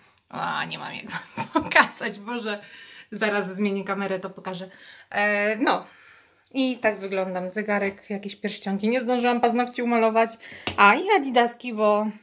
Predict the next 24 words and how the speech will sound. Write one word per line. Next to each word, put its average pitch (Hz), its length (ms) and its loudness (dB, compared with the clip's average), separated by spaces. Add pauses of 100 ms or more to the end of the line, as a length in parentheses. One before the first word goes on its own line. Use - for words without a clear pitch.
nie 240 160 2
chcę 226 160 -2
jakoś 202 280 0
elegancko 208 540 0
wyglądać, 208 640 4
więc 196 320 -4
takie 196 320 -4 (580)
połączenie, 269 1120 10
y, 226 400 0 (400)
elegancji 226 1000 0 (760)
z 240 80 -6
wygodą. 220 640 8 (300)
Nie, 254 320 4
ja 226 220 2
szpilki 233 560 -8
to 226 100 0
naprawdę 202 580 0
tylko 208 280 -4
na 208 120 0
wesela 208 380 0
i 214 100 -6
to 208 120 -4
później 202 320 -2
zdejmuję. 208 560 2